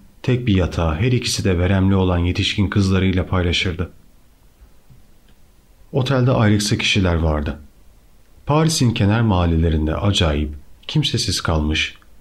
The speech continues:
yaşamın boşa dönen çarkları içine düşmüş, derlenip toparlanma, olağanlaşma çabalarından vazgeçmiş insanlar bol bol bulunur.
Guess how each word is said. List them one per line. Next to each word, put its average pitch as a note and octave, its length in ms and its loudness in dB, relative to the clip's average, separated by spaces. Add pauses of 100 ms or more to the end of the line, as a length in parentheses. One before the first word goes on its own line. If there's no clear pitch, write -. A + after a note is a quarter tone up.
(120)
yaşamın B2 480 2
boşa G#2 260 0
dönen F#2 280 2
çarkları F#2+ 440 0
içine G2 340 2
düşmüş, - 520 -4 (480)
derlenip C3+ 400 2
toparlanma, D#2 760 -2 (200)
olağanlaşma A#2 640 2
çabalarından F2 720 0
vazgeçmiş F#2 640 -2
insanlar D#2+ 580 -4
bol A#2 260 0
bol F#2+ 240 0
bulunur. D#2 440 -2